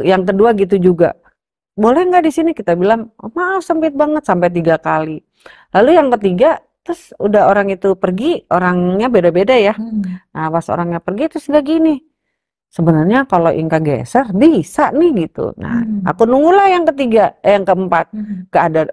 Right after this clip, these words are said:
Speaker 1: orang. Oh, ya udah, kita habis sholat, udah selesai, pulang ke hotel istirahat. Nah, waktu sholat berikutnya, kalau nggak salah waktu itu sholat asar, saya masuk, padahal di awal buat,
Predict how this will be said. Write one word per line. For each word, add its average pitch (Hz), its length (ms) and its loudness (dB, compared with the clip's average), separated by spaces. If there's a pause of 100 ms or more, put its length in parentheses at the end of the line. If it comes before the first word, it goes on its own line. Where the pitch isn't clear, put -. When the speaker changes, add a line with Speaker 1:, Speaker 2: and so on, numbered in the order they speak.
Speaker 1:
orang. 320 300 0 (160)
Oh, 139 100 -8
ya 131 160 -6
udah, 180 400 0
kita 131 240 -4
habis 147 140 -6
sholat, 226 400 0 (340)
udah 151 160 -6
selesai, 226 320 -4
pulang 175 460 -2
ke 208 80 0
hotel 185 340 0
istirahat. 220 560 -2 (560)
Nah, 160 460 -2 (260)
waktu 302 460 2
sholat 196 340 0
berikutnya, 175 640 0
kalau 156 180 -2
nggak 151 140 -6
salah 165 180 0
waktu 160 220 -8
itu - 100 -12
sholat 151 240 -6
asar, 160 560 -6 (640)
saya 175 280 0
masuk, 170 520 -4 (560)
padahal 175 480 0
di 175 100 -2
awal 165 460 0
buat, 156 180 -4